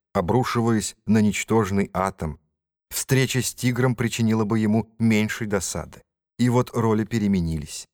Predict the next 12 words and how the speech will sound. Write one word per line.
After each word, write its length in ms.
Униженный 560
лев 300
чувствует 520
в 60
своём 280
теле 380
жало 440
насекомого, 760
а 100
блоха 500
вправе 440
заявить: 500